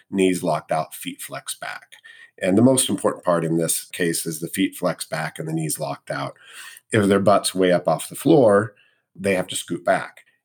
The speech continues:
you know, to keep those feet flexed back and the knees locked out. And the further back they have to scoot, the more that positive it is. So they should, a functional test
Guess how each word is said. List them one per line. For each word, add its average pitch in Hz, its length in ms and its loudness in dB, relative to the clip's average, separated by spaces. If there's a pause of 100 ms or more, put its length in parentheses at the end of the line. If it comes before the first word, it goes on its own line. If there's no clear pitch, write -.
(260)
you 104 120 0
know, 87 100 2
to - 140 -6
keep 104 180 2
those 87 240 0
feet - 340 -2
flexed - 360 -4
back 78 240 -4
and 85 80 -8
the 78 60 -4
knees 76 240 -6
locked 73 300 -10
out. 65 260 -8 (480)
And 107 340 4
the 110 60 2
further 107 340 4
back 90 240 2
they 90 80 2
have 87 100 -2
to - 80 -12
scoot, - 340 4
the 85 80 -2
more 90 240 2
that - 320 -6
positive 82 580 0
it 73 60 -8
is. 67 260 -8
So 104 140 2
they 98 100 2
should, 131 480 4
a - 100 -8
functional 110 540 0
test 85 520 -4